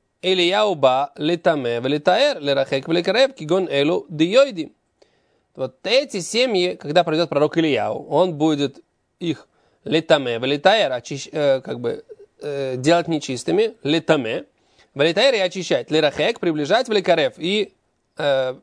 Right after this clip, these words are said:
отдалять и приближать. Кигон элу диойдим. Т-, те ситуации, когда это было сделано сознательно, диойдим, йойдим, знали, знают. Вот как-то так.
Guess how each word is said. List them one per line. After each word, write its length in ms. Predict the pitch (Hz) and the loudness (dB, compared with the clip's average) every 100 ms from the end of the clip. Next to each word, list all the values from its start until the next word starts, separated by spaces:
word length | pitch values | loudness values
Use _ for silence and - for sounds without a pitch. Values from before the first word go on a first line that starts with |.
| - | -6
отдалять 420 | 147 147 196 220 | -2 2 2 0
и 40 | |
приближать. 380 | 175 151 131 - _ _ _ _ _ _ | -4 -2 -2 -4 _ _ _ _ _ _
Кигон 300 | 147 180 214 | -2 0 2
элу 240 | 285 285 | 2 0
диойдим. 400 | 214 202 180 156 | 0 0 0 -6
Т-, 160 | - - | -10 -8
те 160 | - 240 | -2 -2
ситуации, 320 | 226 233 220 | 0 0 0
когда 200 | 156 165 | 2 4
это 140 | 190 175 | 4 2
было 220 | 165 151 | -2 -2
сделано 340 | 143 180 165 | 0 0 0
сознательно, 640 | - 139 151 170 139 123 120 | -2 -2 0 0 -2 -10 -4
диойдим, 580 | 127 147 185 160 117 - _ | 0 4 4 2 -4 -18 _
йойдим, 420 | 139 160 147 117 _ _ _ _ _ _ _ | -2 0 0 -4 _ _ _ _ _ _ _
знали, 480 | 147 139 175 143 110 _ _ - - - - _ _ _ _ _ _ _ _ - | -6 2 2 2 -2 _ _ -20 -16 -16 -20 _ _ _ _ _ _ _ _ -8
знают. 680 | 123 120 123 285 247 - _ _ _ _ _ _ _ _ _ _ _ _ _ _ _ _ | -4 0 2 2 0 -8 _ _ _ _ _ _ _ _ _ _ _ _ _ _ _ _
Вот 380 | - 120 117 - | -10 -8 -8 -6
как-то 340 | - 117 - 131 | -2 -2 -2 2
так. 360 | 147 - - | 2 2 -6